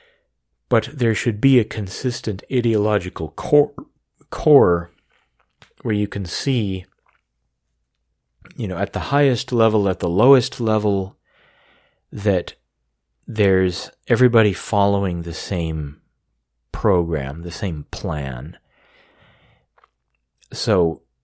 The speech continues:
now when you're still in the revolutionary underground phase of things, extremes are reduced by rough circumstances, so real, uh, hypocrisy may not come out.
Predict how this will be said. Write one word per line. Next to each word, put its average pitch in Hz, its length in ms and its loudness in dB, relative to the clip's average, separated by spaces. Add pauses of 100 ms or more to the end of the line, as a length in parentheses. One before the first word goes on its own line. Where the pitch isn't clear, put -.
(240)
now 95 120 -2
when 107 240 -2
you're 98 160 0
still 139 380 4
in 110 100 2
the 101 80 0
revolutionary 95 920 2
underground 82 960 -2 (200)
phase 80 1000 -2
of - 80 -20
things, 76 640 -8 (560)
extremes 123 840 0
are 95 160 2
reduced 90 680 -4
by 87 120 0
rough 80 300 -2
circumstances, - 1120 -10
so - 220 -4
real, 85 580 -2 (840)
uh, - 200 -14
hypocrisy 104 1000 -4
may 95 420 -4
not 85 440 -6
come 85 260 -8
out. 80 380 -8